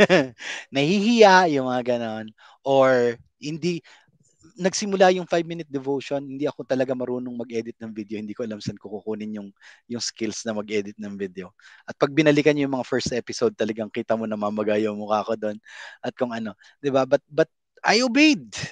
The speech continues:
I obeyed, I obeyed. And I believe, nagsisimula pa lang yung five-minute devotion, pero, ah,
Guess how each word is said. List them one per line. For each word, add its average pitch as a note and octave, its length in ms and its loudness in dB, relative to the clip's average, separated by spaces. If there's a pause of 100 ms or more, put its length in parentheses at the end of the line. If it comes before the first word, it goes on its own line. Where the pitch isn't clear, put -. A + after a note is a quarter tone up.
I D3 160 -2
obeyed, G#2+ 400 -6 (720)
I D#3+ 160 -6
obeyed. B2+ 320 -2
And E3 160 4
I G3 40 10
believe, B3 440 4 (560)
nagsisimula A#3 640 2
pa A3+ 80 2
lang A3+ 240 2
yung - 80 -8
five-minute G#3 400 -2
devotion, F3+ 720 -8
pero, F3 320 -2 (640)
ah, E3 640 4